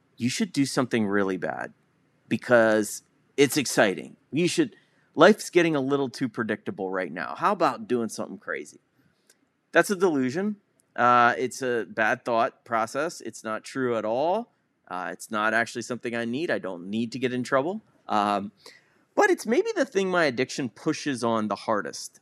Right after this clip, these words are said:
You know, there is a button in there somewhere, I think, and it pushes, tries to push it. And I need to realize and re-realize my vulnerability on that point, because I still think sometimes, "This football game's good, but what can I do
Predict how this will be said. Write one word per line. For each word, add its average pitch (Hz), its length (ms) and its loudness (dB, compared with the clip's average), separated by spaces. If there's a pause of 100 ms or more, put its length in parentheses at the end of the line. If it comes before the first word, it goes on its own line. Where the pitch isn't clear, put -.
You 110 120 -12
know, 101 180 -6
there 127 160 -2
is 143 100 -4
a 120 60 -2
button 135 340 6
in 123 160 2
there 110 160 0
somewhere, 95 560 -6
I 95 60 -14
think, - 420 -18 (100)
and 98 460 -10
it 76 200 -8
pushes, 117 320 -2
tries 120 240 4
to 117 60 2
push - 260 -4
it. - 120 -10 (540)
And 117 280 2
I 139 200 8
need 160 260 0
to 123 140 4
realize 107 800 -2 (220)
and 139 200 0
re-realize 127 880 -2
my 110 180 -4
vulnerability 101 880 -4
on 92 260 -12
that 78 240 -10
point, 64 380 -16 (360)
because 104 420 -6
I 110 180 0
still 147 500 4
think 139 340 0
sometimes, 104 720 -2
"This 123 180 -6
football 120 400 0
game's 101 340 -4
good, 98 300 -4
but 92 140 -6
what 123 240 -4
can 135 160 -6
I 110 140 0
do 82 560 -12